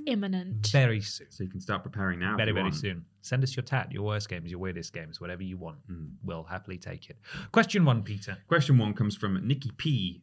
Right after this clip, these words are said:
Speaker 3: who says, "Hi, Bap." Loads of eyes
Speaker 2: Hello.
Speaker 3: on there.
Speaker 1: Hi, Nikki P.
Speaker 3: Uh, "I've been playing some Yakuza recently and love the kooky side stories." I think you mean Like a Dragon. Uh,
Speaker 2: And it's also Biscuit.
Speaker 3: What?
Speaker 2: Biscuit
Speaker 1: It's not
Speaker 2: side
Speaker 1: kooky.
Speaker 2: stories.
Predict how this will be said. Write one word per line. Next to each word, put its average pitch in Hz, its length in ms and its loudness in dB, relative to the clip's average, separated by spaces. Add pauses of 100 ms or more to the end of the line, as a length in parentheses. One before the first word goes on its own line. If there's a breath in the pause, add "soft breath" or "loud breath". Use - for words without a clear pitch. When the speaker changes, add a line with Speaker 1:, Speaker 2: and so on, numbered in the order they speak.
Speaker 3:
who 98 100 -2
says, 92 460 2 (640 soft breath)
"Hi, 156 880 6 (100)
Bap." 156 380 4 (140)
Loads 90 240 0
of 76 100 -6
eyes 73 460 -2
Speaker 2:
Hello. 95 140 -4
Speaker 3:
on 69 60 -4
there. 67 320 -6
Speaker 1:
Hi, 233 80 -6
Nikki 226 260 -6
P. 220 360 -10 (100)
Speaker 3:
Uh, 202 360 2
"I've 165 220 4
been 156 160 2
playing 151 220 6
some 139 160 4
Yakuza 135 720 4
recently 78 640 -6
and 95 280 2
love 113 340 4
the - 80 -6
kooky 107 420 -2
side 110 320 0
stories." 73 480 -4
I - 60 -18
think 90 200 -6
you - 40 -10
mean 80 200 -6
Like 73 200 -6
a - 20 -12
Dragon. 67 380 -10 (360)
Uh, - 380 -16
Speaker 2:
And 135 200 6
it's 139 120 6
also 127 180 8
Biscuit. 123 400 4 (600)
Speaker 3:
What? 120 280 -6 (280)
Speaker 2:
Biscuit 131 340 4
Speaker 1:
It's - 60 -10
not - 300 -6
Speaker 2:
side 120 260 2
Speaker 1:
kooky. - 40 0
Speaker 2:
stories. 110 460 -4